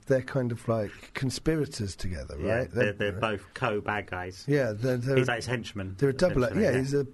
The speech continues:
Speaker 1: he's got a parrot henchman who's in on it all.
Speaker 2: Yeah.
Speaker 1: And so at the end, when he gets sucked into the lamp, Iago's flying away and he goes, uh,
Speaker 2: Uh, "You're coming too."
Speaker 1: "You're coming with me!"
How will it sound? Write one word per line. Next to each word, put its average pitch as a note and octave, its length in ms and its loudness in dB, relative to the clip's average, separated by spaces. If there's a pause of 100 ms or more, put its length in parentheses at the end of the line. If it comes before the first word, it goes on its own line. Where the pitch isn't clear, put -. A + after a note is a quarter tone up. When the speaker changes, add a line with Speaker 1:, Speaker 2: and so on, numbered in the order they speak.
Speaker 1:
he's C3+ 180 -2
got - 160 -2
a A#2+ 40 -6
parrot D3 340 2
henchman G2+ 560 -2
who's A2 240 -2
in C3+ 240 2
on G#2 160 0
it - 120 -8
all. D2+ 280 -8
Speaker 2:
Yeah. F#2+ 240 -4 (200)
Speaker 1:
And A#2+ 100 0
so C#3 140 2
at A#2 80 0
the B2 140 2
end, B2+ 280 4
when A#2+ 100 2
he A#2 60 0
gets - 180 -2
sucked - 360 -4
into A#2+ 200 -2
the A2+ 140 0
lamp, G2+ 460 -4 (680)
Iago's B2 500 2
flying A2+ 380 2
away A2 240 0 (120)
and G#2+ 140 -2
he A2 140 0
goes, A2 760 -2
uh, G#2+ 400 0 (840)
Speaker 2:
Uh, G2 220 -4 (100)
"You're A2 180 -6
coming G2 300 -4
too." G#2 160 0
Speaker 1:
"You're - 400 6
coming D#4 580 4
with A2 300 4
me!" G2+ 540 8